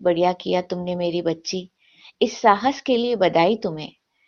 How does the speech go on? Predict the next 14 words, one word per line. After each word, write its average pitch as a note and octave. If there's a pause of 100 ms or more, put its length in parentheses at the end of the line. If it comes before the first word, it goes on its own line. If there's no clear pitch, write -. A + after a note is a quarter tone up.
(380)
मैंने G#3
बधाई G3
देकर A3
उसका G#3
मान F3
बढ़ाया G3 (540)
और F3+
उसने A3+ (180)
"ग्रासियास", G#3 (360)
शुक्रिया A#3+
कहकर A#3
मुझे G3
धन्यवाद F3+
दिया। E3